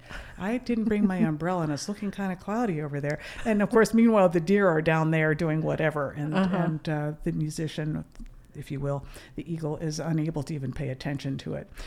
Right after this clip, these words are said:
Speaker 1: So, of course, what has to happen is the hand of that, of that coach, as I would call it, uh, it has to get off of the, there. And frankly, what we need to do is just to return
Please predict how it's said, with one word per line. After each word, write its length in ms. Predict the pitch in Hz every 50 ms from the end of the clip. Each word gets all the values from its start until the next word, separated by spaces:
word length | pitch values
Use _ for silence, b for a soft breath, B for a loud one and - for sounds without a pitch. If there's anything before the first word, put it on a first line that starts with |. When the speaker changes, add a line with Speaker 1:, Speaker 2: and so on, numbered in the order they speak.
| B B B
Speaker 1:
So, 260 | B - - 214 196 196
of 120 | 185 -
course, 260 | - 226 220 208 214
what 120 | 208 180 175
has 220 | 208 208 214 208
to 80 | - -
happen 340 | 175 170 160 160 165 165 151
is 140 | 151 139 -
the 100 | - 135
hand 360 | 135 165 175 165 165 160 156
of 100 | 147 151
that, 380 | 151 151 143 143 143 - - - -
of 200 | 156 156 160 151
that 300 | - 151 156 156 - - - - - - - - - - -
coach, 340 | - - 190 170 147 - -
as 140 | 147 - 143
I 80 | 139
would 180 | 143 147 139 -
call 240 | - 151 139 135 139
it, 140 | 147 147 B B B B B B B -
uh, 200 | 170 151 151 - - - 170 190 -
it 160 | - 202 196
has 300 | 160 - 262 285 294 -
to 100 | - 233
get 260 | 180 170 185 180 180
off 360 | 180 - 156 160 165 - - 165
of 160 | 147 - -
the, 180 | 156 139 147 - - - - -
there. 520 | - - 160 151 151 147 143 131 - - -
And 240 | - 185 165 170 165
frankly, 540 | 165 - - 226 233 240 233 - 226 208 202
what 180 | 185 190 190 -
we 100 | 175 170
need 220 | 175 180 185 180
to 80 | 180 165
do 200 | 165 160 151 151
is 100 | 147 -
just 240 | - 160 143 -
to 80 | - 156
return 720 | 139 139 143 - - - 208 202 196 175 151 139 139 135